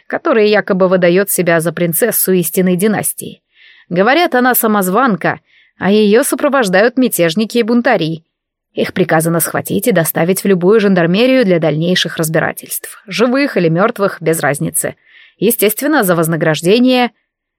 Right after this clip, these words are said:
«И что, большое вознаграждение?» поинтересовалась у него, постаравшись, чтобы мой голос прозвучал как можно более равнодушно,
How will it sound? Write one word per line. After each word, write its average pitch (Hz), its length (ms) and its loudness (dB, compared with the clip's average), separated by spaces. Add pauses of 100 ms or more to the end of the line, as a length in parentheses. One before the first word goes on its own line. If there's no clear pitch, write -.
(340)
«И 226 80 -4
что, 226 420 0
большое 220 520 2
вознаграждение?» 196 1040 0 (360)
поинтересовалась 185 720 -2
у 208 40 0
него, 247 280 0 (220)
постаравшись, 269 640 -2
чтобы 202 320 -2
мой 208 180 0
голос 254 360 -2
прозвучал 220 540 -2
как - 200 -8
можно 220 280 0
более 240 400 0
равнодушно, 175 840 -2